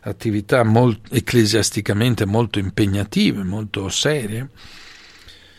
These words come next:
E proprio in questi tempi, proprio mentre ero soverchiato da tanti impegni,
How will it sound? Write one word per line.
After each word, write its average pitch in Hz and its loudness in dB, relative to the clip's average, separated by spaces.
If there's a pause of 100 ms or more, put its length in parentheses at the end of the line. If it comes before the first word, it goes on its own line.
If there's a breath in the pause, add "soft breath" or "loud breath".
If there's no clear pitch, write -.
(480 loud breath)
E 160 -10
proprio 165 -4
in 156 2
questi 202 -2
tempi, 202 2
proprio 147 -2
mentre 139 0
ero 127 2 (460)
soverchiato 123 -4
da 107 -4
tanti 117 -4
impegni, 123 2